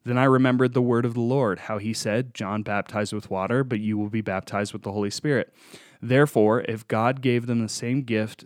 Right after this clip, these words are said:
that he, he also gave to us when we believed on the Lord Jesus Christ, how could I possibly hinder God?" Again, this seems to imply that some, uh, receive a filling of the Holy Spirit or receive the Holy Spirit at the moment of faith.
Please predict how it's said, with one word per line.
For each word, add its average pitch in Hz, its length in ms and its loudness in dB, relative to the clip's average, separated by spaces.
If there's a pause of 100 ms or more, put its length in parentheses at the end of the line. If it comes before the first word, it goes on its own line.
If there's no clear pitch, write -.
that 113 200 -4
he, - 220 -20
he - 260 -6
also 127 420 2
gave 117 280 -2
to 110 180 -2
us 104 360 -2
when 101 200 -6
we 170 160 0
believed 101 500 -2 (140)
on 113 180 -6
the 104 60 -2
Lord 104 300 -2
Jesus 98 300 -8
Christ, 95 360 -8 (380)
how 127 220 2
could 131 180 -4
I 117 100 2
possibly 110 580 -4
hinder 98 380 -8
God?" 85 420 -8 (840)
Again, 131 260 4
this 123 120 2
seems 151 280 2
to 135 160 4
imply 120 800 0 (420)
that 120 260 0
some, 135 560 2 (100)
uh, 120 320 -2
receive 127 480 0
a 123 60 0
filling 123 420 -2
of 117 120 -2
the 117 80 0
Holy 117 200 -2
Spirit 131 460 -2
or 113 80 -2
receive 117 340 -4
the 120 80 -4
Holy 113 160 -2
Spirit 113 380 -4
at 123 160 -8
the 127 80 0
moment 120 580 -2
of 117 160 -8
faith. - 720 -2